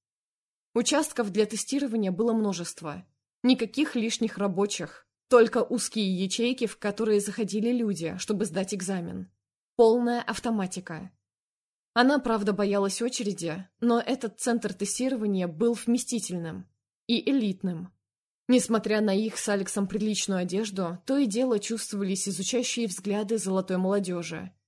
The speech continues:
и их сопровождающих. В общем-то, плевать.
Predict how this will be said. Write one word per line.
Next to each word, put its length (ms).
и 140
их 80
сопровождающих. 1080
В 80
общем-то, 400
плевать. 560